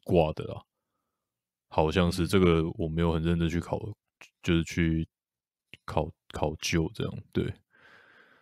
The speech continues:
Speaker 1: 但就是很多，好像从《心灵捕手》开始，很多跟剧本有关的东西，他们可能都会一起弄，对。好，这个就是我今天推荐的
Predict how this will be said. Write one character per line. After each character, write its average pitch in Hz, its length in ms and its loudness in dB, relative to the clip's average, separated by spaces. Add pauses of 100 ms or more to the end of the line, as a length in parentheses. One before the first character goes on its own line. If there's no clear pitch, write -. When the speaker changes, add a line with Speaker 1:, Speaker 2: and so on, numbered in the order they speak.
(180)
Speaker 1:
但 90 180 6
就 87 80 2
是 90 80 6
很 82 220 4
多， 85 240 2
好 82 120 2
像 92 80 0
从 87 200 -2
《心 90 180 2
灵 85 160 2
捕 82 220 -2
手》 80 180 2
开 82 240 2
始， 80 240 -6
很 80 160 -2
多 85 380 2 (680)
跟 90 220 2
剧 98 220 4
本 78 180 0
有 78 140 -4
关 80 160 0
的 80 60 0
东 80 180 0
西， 78 200 -2
他 82 140 -2
们 80 80 -4
可 80 120 -4
能 76 80 -4
都 78 100 -2
会 80 80 0
一 - 20 0
起 - 240 -6
弄， 90 180 -4 (880)
对。 - 220 -14 (1120)
好， 143 340 4 (200)
这 110 100 2
个 101 80 6
就 92 80 4
是 98 80 2
我 82 460 4
今 92 180 0
天 90 320 4
推 90 160 4
荐 87 240 4
的 80 320 2